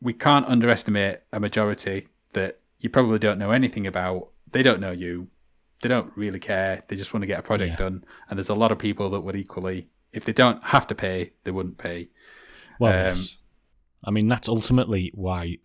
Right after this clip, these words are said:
Speaker 2: I'm commercial.
Speaker 1: Yeah.
Speaker 2: Because
Speaker 1: Uh,
Speaker 2: people don't have to pay, they won't pay. So
Speaker 1: Yeah,
Speaker 2: that's
Speaker 1: exactly.
Speaker 2: the, that's the, that's the start of it.
Speaker 1: And it's, it's a difficult thing, especially as an indie, indie
Speaker 2: Yeah.
Speaker 1: developer. Like, every sale to us is, is, is important.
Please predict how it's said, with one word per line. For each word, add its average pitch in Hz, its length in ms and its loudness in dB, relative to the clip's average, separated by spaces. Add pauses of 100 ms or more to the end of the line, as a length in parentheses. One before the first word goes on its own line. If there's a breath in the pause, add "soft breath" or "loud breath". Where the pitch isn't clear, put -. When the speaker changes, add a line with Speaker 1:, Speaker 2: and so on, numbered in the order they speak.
(180)
Speaker 2:
I'm 90 180 -4
commercial. 90 500 -4 (300)
Speaker 1:
Yeah. 92 220 -4 (180)
Speaker 2:
Because 87 240 -4
Speaker 1:
Uh, 135 60 4
Speaker 2:
people 104 260 -2
don't 95 220 -4
have - 160 -2
to 101 80 -6
pay, 98 180 4
they 90 140 -2
won't 80 240 -8
pay. 80 340 -4
So - 220 -12
Speaker 1:
Yeah, 95 220 0 (180)
Speaker 2:
that's 127 60 -10
Speaker 1:
exactly. 92 640 -4
Speaker 2:
the, 80 140 -10
that's 98 260 -8
the, 82 220 -8
that's - 240 -10
the - 100 -16
start 78 360 -14
of 82 120 -8
it. 85 80 -10 (380)
Speaker 1:
And 131 160 0
it's, - 420 -6 (120)
it's 135 200 -8
a 143 40 0
difficult 160 540 -2
thing, 151 380 2
especially - 540 -4
as 131 120 -2
an 120 80 0
indie, 123 380 0 (180)
indie 120 200 0
Speaker 2:
Yeah. 117 80 -2
Speaker 1:
developer. 110 580 -2 (180)
Like, 113 460 2
every 151 240 0
sale 156 340 2
to 127 200 2
us 117 140 0
is, 95 300 -10
is, 110 200 -12 (100)
is 113 160 -4
important. 110 580 -2